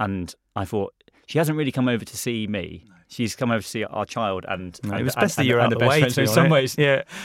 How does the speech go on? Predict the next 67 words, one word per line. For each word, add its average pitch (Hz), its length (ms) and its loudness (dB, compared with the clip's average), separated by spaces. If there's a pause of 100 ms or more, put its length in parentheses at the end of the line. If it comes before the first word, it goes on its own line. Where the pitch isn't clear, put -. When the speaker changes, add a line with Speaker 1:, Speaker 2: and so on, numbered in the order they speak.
(240)
Speaker 1:
I 135 100 2
was 135 100 4
doing 135 160 2
everyone 131 260 4
a 107 60 -4
favour 107 260 2
Speaker 2:
You 127 40 6 (120)
Speaker 1:
by, 120 140 4
Speaker 2:
really - 20 4
were. 135 200 4
Speaker 1:
by, 110 160 4 (240)
by, 104 280 2
uh, 101 240 2 (220)
getting 117 160 0
out 120 120 -2
for - 60 -14
a - 20 -8
couple 90 180 -4
of 87 60 0
hours. 85 120 -4
But, - 200 -4
um, 98 300 -2 (560)
yeah, 98 140 -2
and, 107 100 0
you 143 60 2
may, 208 200 -2 (160)
and 165 260 2
it 190 120 -4
was 165 80 0
a 180 100 4
rem-, 170 220 -2
reminder 147 460 2
to - 100 -6
me 110 80 0
also, 95 300 -4
like, 82 260 -8 (140)
how, 85 380 -8
how 104 120 0
important 95 540 -4 (560)
running 95 260 0
is 85 300 -8 (240)
to - 100 -10
me, 87 140 -4
actually, - 260 -10
and 85 80 -12
it's 87 220 -12
a - 20 -8
great 98 220 -4
kind 95 120 -6
of 85 80 -8
release 92 280 -6
valve 76 320 -10
as - 80 -16
well. 82 160 -10
You - 40 -18
kind 92 140 -16
of - 60 -20
think, - 120 -20
"Oh, 139 180 0
Speaker 2:
Oh, - 20 0
nice. 131 160 0
Speaker 1:
great, 95 160 -2
I 87 60 -8
come 107 160 -10
back 101 200 -4
and 95 100 -10
feel, 90 300 -6